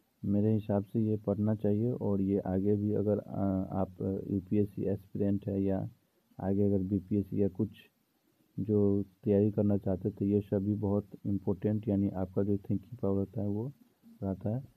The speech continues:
तो चलिए दोस्तों, अगले वीडियो में मिलते हैं। अगर आपको ये video पसंद आया हो तो हमारे चैनल को लाइक, सब्सक्राइब, शेयर करें और जो बेल आइकन बटन है उनको दबाएं और जो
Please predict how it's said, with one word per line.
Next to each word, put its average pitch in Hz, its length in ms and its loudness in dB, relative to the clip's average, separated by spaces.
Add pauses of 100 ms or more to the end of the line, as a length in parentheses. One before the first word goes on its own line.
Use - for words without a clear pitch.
(440)
तो 101 200 0
चलिए 104 380 2
दोस्तों, 117 500 0
अगले 101 200 2
वीडियो 98 240 2
में 101 80 4
मिलते 101 320 2
हैं। 104 60 4
अगर 98 160 4
आपको 95 360 0
ये 98 140 4
video 95 240 0
पसंद 98 420 -2
आया 98 140 4
हो 123 80 0
तो 101 400 -2
हमारे 95 400 -2 (760)
चैनल 95 240 4
को 98 340 2
लाइक, 95 340 2
सब्सक्राइब, 104 580 0
शेयर 107 380 0
करें 123 300 2 (360)
और 98 220 -4
जो 98 420 2
बेल 98 260 4
आइकन 98 300 2
बटन 101 280 0
है 110 100 2
उनको 104 340 -2
दबाएं 98 400 0 (680)
और 98 180 2
जो 98 540 4